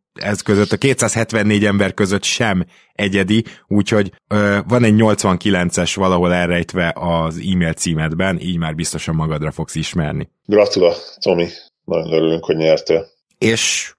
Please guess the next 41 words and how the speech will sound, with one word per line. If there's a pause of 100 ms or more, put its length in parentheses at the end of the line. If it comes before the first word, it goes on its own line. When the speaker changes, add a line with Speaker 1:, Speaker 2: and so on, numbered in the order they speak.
(120)
Speaker 1:
most
annyira
témánál
vagyunk,
hogy
Patreon
postaládát
nyitunk,
úgyhogy
továbbra
is
a,
a
Patreonok
körül
forog
majd
az
adás, (300)
ö,
ugyanis (180)
nem
egy
és
nem
két
kérdés
esett
be
itt
az
elmúlt
időkben,
és
már
régóta (100)
húztuk
azt,
hogy
ezeket
megválaszoljuk,